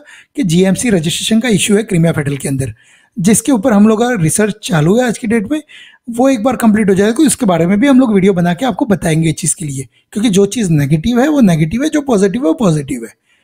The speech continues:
वो आपके सामने लाना और उजागर करना ज़रूरी है हमारे लिए। तो दोस्तों आज का ये वीडियो शायद आपको पसंद आया होगा, अगर आपको पसंद आया है like करना ना भूलें,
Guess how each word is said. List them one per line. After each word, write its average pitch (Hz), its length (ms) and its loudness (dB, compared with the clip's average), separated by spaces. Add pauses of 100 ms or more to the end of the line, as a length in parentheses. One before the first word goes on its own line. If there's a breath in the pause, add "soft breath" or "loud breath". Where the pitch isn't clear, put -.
(320)
वो 220 80 2
आपके 170 280 -2
सामने 196 360 4
लाना 185 340 2
और 247 220 -2
उजागर 175 340 0
करना 190 280 0
ज़रूरी 165 320 0
है 269 60 -2
हमारे 233 260 2
लिए। 277 260 -4 (1400 loud breath)
तो 269 100 0
दोस्तों 240 420 0
आज 190 220 0
का 240 100 -2
ये 233 60 2
वीडियो 214 220 0
शायद 208 220 0
आपको 190 220 -4
पसंद 170 320 0
आया 139 140 -2
होगा, 185 240 0
अगर 190 320 0
आपको 180 240 -4
पसंद 175 360 0
आया 143 220 -2
है 214 300 -4 (100)
like 170 440 -2
करना 196 320 -2
ना 139 160 2
भूलें, 175 260 2